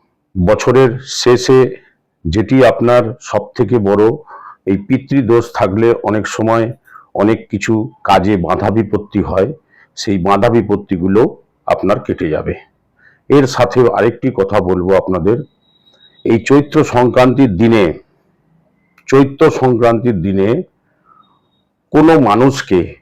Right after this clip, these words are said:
টাকা পয়সা ধার দেবেন না, ধার নেবেনও না। তাহলে কিন্তু আপনার অর্থ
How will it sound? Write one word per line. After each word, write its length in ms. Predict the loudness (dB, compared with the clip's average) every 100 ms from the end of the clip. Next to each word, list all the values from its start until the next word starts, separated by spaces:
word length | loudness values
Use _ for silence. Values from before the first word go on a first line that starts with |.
| _ _ _ _ _ _ _ _ _ -2
টাকা 240 | 0 2 0
পয়সা 360 | 2 2 2 0
ধার 240 | 0 0 0
দেবেন 280 | 0 2 2 2
না, 100 | 0 -2 -12 _ _ _ _ _ _ _
ধার 280 | -8 0 2 2
নেবেনও 460 | 2 2 2 0
না। 160 | -4 -10 -14 _ _ _ _ _ _ _ _ _ _ _ _
তাহলে 180 | 0 2
কিন্তু 340 | 2 0 2 -2 -2 -10 _ -4
আপনার 360 | -4 0 0 0 -2 -2
অর্থ 240 | -2 -2